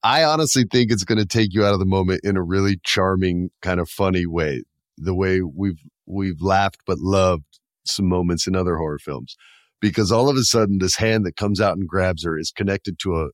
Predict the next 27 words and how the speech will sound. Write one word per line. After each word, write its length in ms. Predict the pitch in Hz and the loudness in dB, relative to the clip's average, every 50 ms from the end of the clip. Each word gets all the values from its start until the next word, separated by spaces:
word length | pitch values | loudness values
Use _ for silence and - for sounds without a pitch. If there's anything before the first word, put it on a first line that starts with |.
| _ _ | _ _
a 140 | - 69 73 - | -6 -6 -4 -2
half 360 | - - 98 98 98 - - | -2 0 0 0 0 -2 -4
a 80 | 73 | -8
corpse 560 | - - - - 95 87 80 73 - - - - _ _ _ _ - | -8 -8 -6 -4 -2 -2 -2 -2 -4 -8 -10 -10 _ _ _ _ -6
that 120 | 90 85 | -4 -2
has 180 | 95 98 85 85 | 0 0 0 0
a 100 | 87 80 | 0 0
head 220 | 98 107 104 101 | 2 0 0 0
and 120 | 98 92 90 | 0 -2 -4
a 60 | 87 | -2
mouth, 320 | 90 98 98 117 104 85 - | -2 0 0 0 0 -2 -4
<laughs> 40 | - | -6
and 300 | - - - - 87 - | -10 -10 -8 -8 -10 -8
it 100 | - - | -6 -4
screams, 540 | - - - - - 127 - 117 110 - - - _ _ _ _ _ _ - | -4 -4 -4 -6 -6 -4 -4 -4 -4 -4 -6 -12 _ _ _ _ _ _ 0
"Julia!" 760 | - 262 277 269 254 247 240 233 240 220 214 214 196 175 170 - 147 - _ _ _ _ _ _ _ - - - | 4 4 6 6 6 6 6 6 6 6 6 6 4 2 0 -4 -8 -16 _ _ _ _ _ _ _ -20 -16 -14
<laughs> 20 | |
And 320 | 180 175 - - - 170 147 - - - - - | -14 -14 -10 -8 -8 -8 -8 -8 -8 -6 -4 -4
I, 80 | 135 160 - - - 214 - _ _ _ _ _ _ - - 208 190 - - | -4 -4 -4 -6 -6 -6 -6 _ _ _ _ _ _ -8 -6 -6 -6 -6 -2
I, 140 | 208 180 - - - _ _ _ _ _ _ 127 160 226 214 - - | -2 -2 -2 -4 -8 _ _ _ _ _ _ -6 -6 -6 -4 -2 2
I 160 | - 196 202 196 | 2 4 4 4
didn't 340 | 208 247 277 247 220 202 | 2 2 2 2 0 2
jump 320 | - 196 180 214 220 196 196 | 4 4 6 6 4 4 4
out 160 | 190 180 175 | 4 4 4
of 80 | 175 160 | 4 4
my 160 | 156 151 147 | 4 4 4
seat 340 | - - - 185 156 147 | 4 4 2 2 2 0